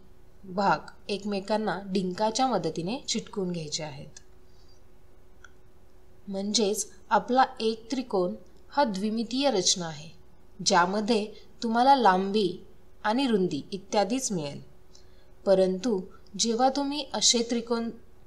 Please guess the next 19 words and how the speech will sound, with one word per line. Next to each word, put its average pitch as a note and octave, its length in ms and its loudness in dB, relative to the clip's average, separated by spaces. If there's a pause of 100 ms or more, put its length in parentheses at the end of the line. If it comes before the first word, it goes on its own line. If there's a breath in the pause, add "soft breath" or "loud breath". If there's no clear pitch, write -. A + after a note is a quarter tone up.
(160)
एकमेकांना G#3 540 0
चिटकवाल, G3 520 0 (420 loud breath)
तेव्हा B3+ 380 2 (1080 loud breath)
एक B3 300 -2
तिसरा A#3 500 2
घटक B3 400 2 (160)
यामध्ये F#3 600 0 (760)
मिळालेला F3 460 -2
आहे, D#3+ 240 -6
ती - 400 -6
म्हणजे F3+ 540 0 (100)
उंची. C#4 440 2 (680)
आणि F#3 180 -4
अशा F3 240 2
प्रकारे F#3+ 440 0
चारही F3+ 720 2 (440 loud breath)
त्रिकोण F#3 440 -2 (560)
एकमेकांना G#3 640 2
जोडल्यावर G#3 640 4